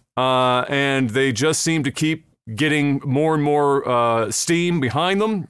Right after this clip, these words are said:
Uh, no pun intended. As this continues to, uh, to rock just about, uh, all the charts at the moment. So Palworld, we actually first found out about this game, and there were many memes about it back when they had their first trailer a couple years back. Like, I wanna say this was, like, two years ago. It might have even been three at this point.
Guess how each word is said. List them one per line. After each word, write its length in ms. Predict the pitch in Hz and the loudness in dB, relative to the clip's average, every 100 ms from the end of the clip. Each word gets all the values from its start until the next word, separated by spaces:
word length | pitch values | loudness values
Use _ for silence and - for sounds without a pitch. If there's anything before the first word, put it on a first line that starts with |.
| - | -4
Uh, 220 | 120 117 | 0 0
no 240 | 127 135 | 2 0
pun 180 | 135 127 | 0 -2
intended. 440 | 113 151 175 175 - _ _ _ _ _ _ _ _ - - | -2 -2 -2 -2 -6 _ _ _ _ _ _ _ _ -18 -6
As 200 | 131 117 | -4 -2
this 120 | 127 | -2
continues 480 | 143 123 139 127 117 | -2 -2 0 0 0
to, 280 | 131 120 113 | -2 0 0
uh, 160 | 110 107 | 0 0
to 180 | - 113 | -2 -4
rock 440 | 98 113 113 - 110 | 0 0 0 -2 -8
just 220 | 117 - | -6 -6
about, 300 | 104 110 104 - - | -2 -2 -2 -8 -6
uh, 300 | 104 104 98 - | -2 -2 -2 -2
all 260 | 113 120 | 0 0
the 80 | 113 | -2
charts 460 | 107 127 123 104 - | -4 -2 -2 -4 -6
at 140 | 113 | -6
the 60 | 110 | -4
moment. 360 | 117 123 104 - - - - - | -2 0 -2 -8 -18 -20 -20 -14
So 200 | - 135 127 | -4 -2 0
Palworld, 800 | 180 226 262 202 156 135 151 143 - _ _ _ | 0 2 2 2 2 2 0 -4 -18 _ _ _
we 260 | 113 156 180 | -4 0 0
actually 400 | 202 285 320 285 | 0 -2 -2 -2
first 400 | 180 196 220 - | -2 0 0 0
found 320 | - 175 180 | -2 0 0
out 160 | 160 180 | 2 2
about 300 | 143 139 113 | 2 0 0
this 180 | 131 - | -2 0
game, 240 | 147 139 | 0 0
and 80 | 135 | 0
there 80 | 139 | 0
were 80 | 131 | 0
many 300 | 165 214 165 | 0 0 0
memes 380 | 165 180 160 | 0 0 0
about 280 | 131 120 123 | 0 0 2
it 140 | 120 101 | 0 0
back 240 | 135 160 | -2 0
when 80 | 160 | 0
they 80 | 143 | 0
had 140 | 143 | 0
their 120 | 131 120 | 0 0
first 300 | 151 151 - | -2 -2 -2
trailer 400 | 143 143 127 107 | 0 0 2 0
a 60 | |
couple 260 | 117 131 120 | -2 -2 -2
years 200 | 117 113 | 0 -2
back. 320 | 101 90 - | -2 -6 -6
Like, 140 | 104 101 | -6 -2
I 40 | |
wanna 180 | 113 131 | -2 -2
say 140 | 131 | -2
this 120 | 123 107 | -2 -2
was, 140 | 95 | -4
like, 160 | 113 - | -4 -4
two 160 | 131 | -4
years 240 | 120 123 117 | -2 -2 -2
ago. 260 | 127 147 | -2 -2
It 60 | 123 | -2
might 180 | 123 190 | -2 -4
have 80 | |
even 120 | 190 131 | -2 -2
been 120 | 101 | -2
three 420 | - - 113 120 | -6 -6 -2 -2
at 80 | 92 | -4
this 160 | 101 - | -6 -8
point. 340 | 98 - - | -8 -8 -10